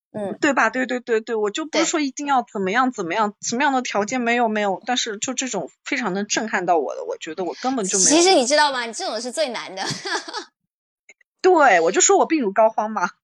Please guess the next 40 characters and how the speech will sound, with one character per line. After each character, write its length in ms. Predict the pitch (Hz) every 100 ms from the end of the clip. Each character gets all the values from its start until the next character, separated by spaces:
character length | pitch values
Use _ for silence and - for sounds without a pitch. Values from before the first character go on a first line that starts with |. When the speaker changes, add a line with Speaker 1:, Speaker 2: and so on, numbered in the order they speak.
| _ _ -
Speaker 1:
为 160 | - 381
什 160 | 277
么 120 | 190 175
呢？ 200 | 180 392 539 -
是 140 | - 349
因 60 |
为 160 | 370 370 - _ -
要 180 | 294 339
get 380 | 262 392 403 240
到 140 | 226
这 220 | 220 330 240
个 80 |
点， 420 | - 185 110 135 -
Speaker 2:
对。 540 | - _ _ _ 214
Speaker 1:
一 20 |
定 280 | 294 370 269
要 260 | 262 208 202
你 100 | 180
们 180 | 180
走 200 | 226 180
进 120 | 180 202
比 120 | 165
较 100 | 175
亲 240 | - 285
密 140 | 285 214
的 80 |
关 260 | 190 277 330
系 100 | 220
的 80 | 175
时 120 | 175
候， 80 | 165
它 160 | 208
才 100 | 214
慢 180 | 208 254
慢 160 | 247 254
地 80 | 214
展 200 | - -
现 180 | 180
出 160 | 170 170
来。 200 | -